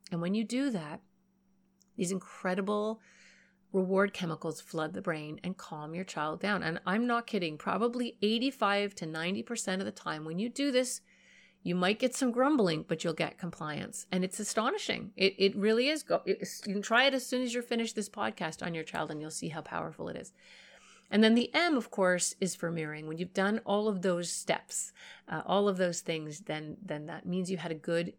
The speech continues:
mirroring moment with your child. Now, I also wanna say to people, you don't have to wait till they're upset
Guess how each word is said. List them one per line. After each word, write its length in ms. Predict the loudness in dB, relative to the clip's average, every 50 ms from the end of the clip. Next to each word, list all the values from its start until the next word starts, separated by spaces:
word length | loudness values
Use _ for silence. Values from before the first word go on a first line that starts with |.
| -8
mirroring 380 | -8 -6 -6 -6 -8 -8 -10 -10
moment 360 | -8 -8 -8 -8 -8 -10 -12 -18 _ -10
with 160 | -10 -8 -8
your 100 | -8 -10
child. 360 | -8 -8 -8 -8 -8 -8 -10 -16 _ _ _ _ _ _ _ _ _ _ _ _ _ _ _ -20 -20 -20 -20 -20 -6 0
Now, 80 | 2 2
I 60 | 2 4
also 280 | 4 4 4 4 2 2
wanna 160 | 2 2 2
say 180 | 4 4 2
to 80 | 4 4
people, 200 | 2 2 4 4
you 80 | 4 4
don't 100 | 2 0
have 120 | -2 -2
to 80 | -2 -2
wait 280 | 0 0 0 0 -2
till 120 | -2 -2 0
they're 140 | 0 0
upset 840 | -2 -2 -4 -6 -6 -4 -2 -2 -2 0 0 -2 -2 -4 -8 -12